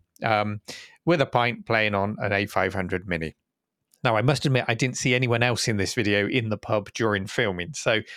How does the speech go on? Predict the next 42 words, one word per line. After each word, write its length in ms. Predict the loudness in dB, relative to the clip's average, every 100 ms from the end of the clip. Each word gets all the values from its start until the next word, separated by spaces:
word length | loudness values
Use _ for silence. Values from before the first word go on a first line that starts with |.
| -2
I 80 | 0
really 300 | 4 4 4
want 100 | 4
to 80 | 2
see 160 | 2
this 180 | 2 2
set 200 | 2 2
up 160 | 2 2
on 80 | 0
a 80 |
busy 380 | 0 0 2 2
Friday 420 | 2 2 4 4
night 320 | 2 2 0 -6
to 180 | -12
see 160 | -4 0
what 160 | 0 -2
kind 160 | -2
of 80 | 0
reaction 400 | 0 0 -4 -8
you 100 | -6
get 160 | -6 -8
from 160 | -16
people, 320 | -10 -10 -8 -8
not 180 | -8
just 260 | -4 -6 -6 -16 -20
sat 240 | -6 -4 0
in 80 | -2
a 60 |
pub 260 | 0 0 0
on 140 | 0
your 180 | 2 2
own 200 | 2 0
that 100 | -4
you've 120 | -4
perhaps 300 | 0 0 -2
got 220 | -4 -6
permission 340 | -6 -6 -6 -8
to 80 | -4
film 300 | -2 0 -2
in. 120 | -8 _ -20 _
But 80 | 2
nevertheless, 560 | 2 4 4 4 0